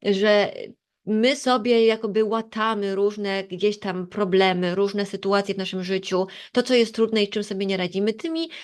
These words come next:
właśnie problemami z jedzemi-, z jedzeniem. I kiedy ja postanowię wyciągnąć na wierzch te moje zaburzenia odżywienia, te wszystkie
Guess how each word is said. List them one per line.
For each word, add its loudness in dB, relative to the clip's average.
właśnie 2
problemami -2
z -4
jedzemi-, -4
z -6
jedzeniem. 2
I -10
kiedy 0
ja 0
postanowię 0
wyciągnąć -2
na -2
wierzch -6
te -4
moje 0
zaburzenia -4
odżywienia, -4
te -4
wszystkie -2